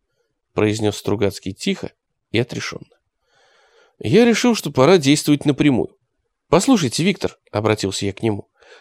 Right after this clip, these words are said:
«вы знаете, почему вы здесь и почему мы ведем эти беседы? Скоро мне будет нужно представить отчет о вашем психологическом состоянии в уголовный отдел, чтобы они вынесли решение о возможности привлечь вас к суду за убийство.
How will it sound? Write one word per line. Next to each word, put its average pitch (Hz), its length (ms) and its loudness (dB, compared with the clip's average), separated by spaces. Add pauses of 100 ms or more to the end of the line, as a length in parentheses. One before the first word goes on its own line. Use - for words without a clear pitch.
«вы 190 200 4
знаете, 262 380 4
почему 156 400 4
вы 117 120 2
здесь 110 480 0 (280)
и 117 100 0
почему 170 460 4
мы 220 220 4
ведем 147 400 4
эти 139 160 0
беседы? - 500 -6 (480)
Скоро 233 460 2
мне 117 180 4
будет 151 300 0
нужно 175 320 2
представить 214 580 0
отчет - 640 -2 (240)
о 98 140 0
вашем 156 360 0
психологическом 107 760 -2
состоянии 151 600 0
в 107 100 0
уголовный 151 520 2
отдел, - 360 -6 (380)
чтобы 123 440 0
они 151 380 2 (200)
вынесли 190 540 2
решение 156 500 4
о 123 40 6
возможности 165 640 4
привлечь 127 500 0
вас 147 160 0
к - 80 -12
суду 202 340 0
за 151 140 0
убийство. 202 520 -4